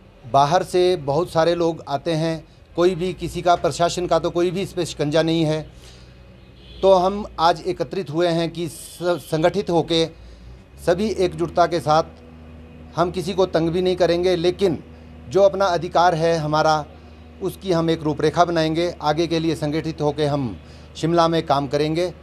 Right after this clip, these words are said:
और मेन जो आज हम चर्चा करेंगे, शिमला में अवैध कार्य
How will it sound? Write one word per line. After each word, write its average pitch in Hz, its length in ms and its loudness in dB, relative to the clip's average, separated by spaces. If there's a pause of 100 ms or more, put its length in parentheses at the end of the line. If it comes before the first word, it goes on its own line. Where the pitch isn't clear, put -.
(460)
और 165 280 4 (1160)
मेन 170 360 2
जो 208 440 4 (760)
आज 170 240 4
हम 170 180 -2 (120)
चर्चा 170 280 4
करेंगे, 156 500 0 (280)
शिमला 190 380 2
में 180 340 2 (500)
अवैध 170 320 2
कार्य 175 420 4